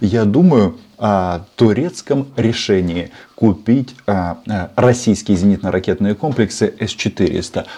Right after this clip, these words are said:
Они не дешёвые, если мы говорим о бабках, и Турции дорого обошлись в части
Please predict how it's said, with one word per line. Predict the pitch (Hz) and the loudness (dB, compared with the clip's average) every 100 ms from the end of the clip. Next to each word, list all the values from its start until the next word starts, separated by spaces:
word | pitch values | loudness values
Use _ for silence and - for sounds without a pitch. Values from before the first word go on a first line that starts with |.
| - - | -8 -2
Они | 98 120 170 - | 2 2 0 0
не | 127 147 | 4 4
дешёвые, | 143 135 131 127 95 82 80 90 | 4 0 0 0 0 -2 -2 -2
если | 98 - | -2 -2
мы | 92 | -2
говорим | 90 92 92 - | 0 0 -2 -4
о | 98 | -2
бабках, | 95 92 170 - 160 - - | 0 0 0 -2 -4 -4 0
и | 120 | 0
Турции | 98 - 170 - 147 120 | 2 -2 -6 -2 2 2
дорого | 104 - 110 101 | 2 2 2 2
обошлись | 98 101 - 135 | 2 0 -2 -4
в | - | -4
части | - 113 - 107 | -2 -2 0 0